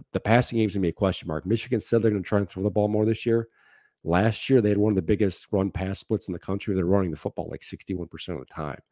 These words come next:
Uh, that's how they leaned on their offense. I suspect it's gonna be, you know, it'll be a lot of run this year too, but Jim Harbaugh said they wanna be more balanced.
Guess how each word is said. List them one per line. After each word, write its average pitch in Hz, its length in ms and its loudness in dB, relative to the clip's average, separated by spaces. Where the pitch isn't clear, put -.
Uh, 78 160 -8
that's 87 160 -6
how - 80 -4
they 90 120 0
leaned 87 220 -4
on 80 100 -2
their 76 100 -4
offense. 80 480 -6
I 92 120 2
suspect 113 500 2
it's 98 100 -6
gonna 98 140 -6
be, 95 400 -2
you 104 100 -6
know, 78 220 -6
it'll 98 120 -4
be 98 100 0
a 87 40 2
lot 87 180 4
of 82 60 2
run 90 220 4
this 90 180 -4
year 92 100 -4
too, 98 280 -2
but 82 140 -6
Jim 98 180 0
Harbaugh 87 360 0
said 87 200 -6
they 82 100 -4
wanna 85 220 -2
be 85 80 -6
more 82 160 -8
balanced. 78 540 -6